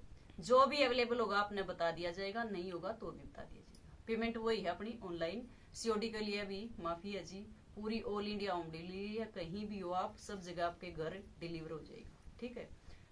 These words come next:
घर बैठे आपने payment कर देनी है, घर बैठे आपने ये मिल जाएगा कंबल, कंबल, चादर, सूट, कुछ भी मंगवाना हो भाई अपने इसी channel में subscribe कर लो, सारी चीज, सारी variety मिलेंगी हर तरह की। तो भाई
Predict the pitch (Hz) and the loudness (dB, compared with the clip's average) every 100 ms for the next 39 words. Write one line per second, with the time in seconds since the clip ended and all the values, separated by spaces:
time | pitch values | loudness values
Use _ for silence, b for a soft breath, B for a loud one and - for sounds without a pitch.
0 | - 190 190 208 196 190 175 202 240 185 | -2 2 2 0 2 2 2 -2 -4 -4
1 | 196 190 190 175 165 175 214 233 185 185 | -4 -4 -4 -4 -2 -2 -2 0 0 0
2 | 175 175 175 165 - 170 165 156 160 135 | 0 -2 -2 -6 -8 -8 -6 -6 -8 -10
3 | 135 143 202 - 160 143 - - - - | -12 -10 -10 -10 -12 -12 -14 -14 -16 -16
4 | B B B B - 233 247 277 277 277 | B B B B 6 6 8 6 6 6
5 | 247 247 254 302 247 247 - 311 320 - | 4 8 6 4 0 0 -2 -6 -4 -2
6 | 233 277 285 269 233 226 240 233 208 226 | 0 2 4 6 10 10 10 8 6 2
7 | 247 - B B 214 240 262 269 285 285 | 0 -6 B B 6 8 6 4 2 4
8 | 269 254 247 240 269 285 226 208 - 220 | 6 6 4 2 2 2 0 0 4 6
9 | 226 226 226 233 233 196 202 226 214 220 | 6 2 2 2 6 6 4 -2 -4 -2
10 | 226 208 226 214 208 220 208 196 214 233 | 4 4 4 2 0 0 -2 0 0 0
11 | 214 208 202 202 160 156 202 240 B B | 0 -2 -2 -2 -2 -2 -8 -8 B B
12 | B B 226 226 240 | B B 4 8 6